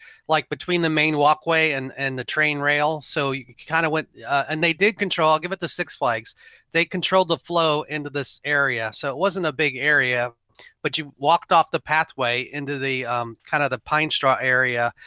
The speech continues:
and it was lit. And then you, as soon as you got in, you had this guy that was six-foot-five with the pig head on. But then you also had three or four other scenes that kinda went in a circle. And as, as you went both to your left and the right,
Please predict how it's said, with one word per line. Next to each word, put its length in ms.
and 120
it 80
was 160
lit. 500
And 120
then 100
you, 120
as 320
soon 200
as 100
you 60
got 220
in, 180
you 60
had 100
this 160
guy 220
that 100
was 100
six-foot-five 720
with 100
the 60
pig 260
head 180
on. 300
But 120
then 140
you 120
also 300
had 220
three 200
or 60
four 200
other 200
scenes 340
that 140
kinda 200
went 220
in 60
a 60
circle. 580
And 220
as, 480
as 220
you 120
went 380
both 340
to 80
your 160
left 280
and 80
the 80
right, 260